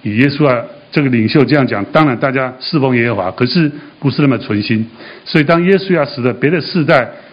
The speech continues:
以色列别的世代兴起，竟然不知道耶和华神为他们所行的事，竟然又去拜偶像了。群体的问题，这是一个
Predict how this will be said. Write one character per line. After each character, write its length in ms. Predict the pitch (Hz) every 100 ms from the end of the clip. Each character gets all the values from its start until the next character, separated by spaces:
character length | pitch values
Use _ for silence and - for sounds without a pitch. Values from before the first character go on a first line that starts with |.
| - -
以 160 | 113
色 180 | - 180
列 140 | 170
别 180 | 123 147
的 80 | 156
世 180 | 143 170
代 140 | 160
兴 320 | - 170 165
起， 160 | 123 113
竟 160 | - 151
然 140 | 117
不 120 | 139
知 140 | 139 156
道 80 |
耶 220 | 143 147 151
和 60 |
华 140 | 123 117
神 160 | 110 - - -
为 160 | 165 139
他 180 | 147
们 80 | 135
所 180 | 123 110
行 180 | - 107
的 80 | 113
事， 260 | - 151 - - -
竟 200 | - 202
然 140 | 127 131
又 100 | 147
去 120 | -
拜 160 | 143 110
偶 140 | 95
像 200 | 123 107
了。 80 | 90 92 - _ _ _ _ _ - - - - - - - - - - _ _ _
群 460 | - - 120 170 175
体 140 | -
的 140 | 113 123
问 220 | 139 120
题， 260 | 104 92 95
这 80 | -
是 220 | - 123
一 100 | 120
个 320 | 120 110